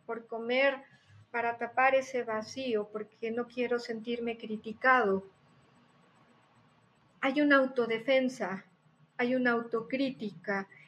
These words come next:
y ese proceso racional no se está haciendo correctamente porque no tengo la información correcta, porque me hice expectativas de algo, o creo que no soy lo suficiente para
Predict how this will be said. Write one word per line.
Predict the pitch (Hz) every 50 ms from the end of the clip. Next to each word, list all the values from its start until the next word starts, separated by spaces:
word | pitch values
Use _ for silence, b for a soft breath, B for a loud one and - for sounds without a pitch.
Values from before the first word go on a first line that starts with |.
| b b
y | - 240 277
ese | 269 - 311 285 285
proceso | - 254 240 240 240 - - 302 294 285 - 277 254
racional | 240 240 233 233 233 - 247 233 233 233 240 240 240 233 233 233 - - _ -
no | 247 262 262
se | 262 277
está | 269 269 - - 262 254
haciendo | 247 - - 262 247 240 233 226 226 226
correctamente | - 226 214 220 226 220 - - 240 233 233 233 220 220 233 220
porque | 226 226 220 - 226 226
no | 226 233 226
tengo | - 233 226 226 226 226
la | 220 220
información | 214 208 - 220 214 214 214 214 214 - 226 214 214
correcta, | 214 226 226 220 233 226 226 - - 220 214 -
porque | 214 214 - 226
me | 220 220 226 220
hice | 220 233 233 226 - - 220 214 214 B B B B B B B
expectativas | 233 220 - - - 220 226 - - 226 220 - 233 233 214 226 220 220 214 -
de | 220 214 214 214
algo, | 220 226 226 226 214 208 208 208 208 - b b b b b b -
o | 233 233 - -
creo | - 254 240 240 247 247 247 240 226 226 233 - _ _ _ _ _ _ _
que | - 254 233
no | 240 240 233
soy | - - 240 240 233
lo | 233 233
suficiente | 233 - 220 - - 226 214 - 247 240 240 240 233 240 233 220 220 220 B B B B B B _
para | - 247 247 247 254 247 233 226 214 208 -